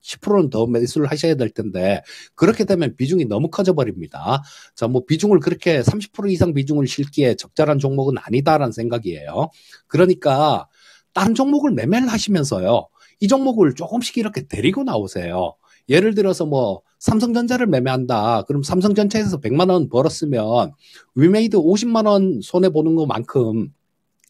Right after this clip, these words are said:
데리고 나오고, 데리고 나오고, 그렇게 해서 해결하시는 수밖에 없을 것 같고요. 자, 현재 상태에서는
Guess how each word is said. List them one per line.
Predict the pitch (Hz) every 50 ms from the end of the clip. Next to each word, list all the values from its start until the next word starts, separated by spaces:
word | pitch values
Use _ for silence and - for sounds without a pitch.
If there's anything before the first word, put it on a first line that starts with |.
| _ _ _ _
데리고 | - 120 127 139 151 151
나오고, | 143 123 117 107 95 87 107 120 170 170 - - - _ _ _
데리고 | - 127 127 135 147 143
나오고, | 139 120 113 110 101 101 95 - -
그렇게 | - - 151 202 - - 262
해서 | 240 226 202
해결하시는 | 170 151 143 147 139 139 127 - 135 139 135
수밖에 | 120 - - 113 - _ -
없을 | 90 - - - 120
것 | - 104
같고요. | 92 76 - _ - 80 80 95 151 185 - - - - - - - -
자, | - 147 135
현재 | 139 233 240 233 233 240
상태에서는 | 226 226 220 - 214 202 185 190 170 160 151 151 170 175 151 123 95 -